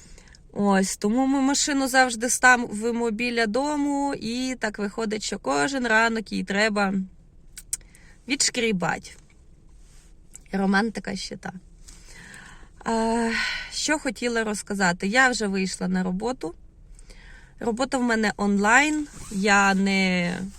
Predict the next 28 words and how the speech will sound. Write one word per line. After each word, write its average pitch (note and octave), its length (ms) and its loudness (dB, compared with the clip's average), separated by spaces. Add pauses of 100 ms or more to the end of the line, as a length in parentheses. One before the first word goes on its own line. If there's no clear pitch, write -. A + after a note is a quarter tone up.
(140)
їжджу C4 440 -2
нікуди, B3 600 -4 (540)
їжджу A3 280 0
я G#3 100 4
тільки G3+ 360 -2
на G#3+ 140 2
навчання, C4+ 800 4
і A3 100 -6
то A3+ 180 -2
в A#3 40 -2
мене A#3 280 0
вже, G#3 360 2 (920)
е, G#3 180 2
з - 100 -4
понеділка A#3+ 540 -2
по G#3+ 140 -4
середу A3 400 0
були G#3+ 400 0
онлайн-уроки, G#3 920 0
дуже F#3+ 320 -2
важко G#3 400 0
до F#3+ 120 0
чотирьох G3+ 440 -2
годин F#3+ 400 0
дня, A3+ 300 2
це F#3 380 0 (2500)
загалом D#4 480 4
це F4+ 380 6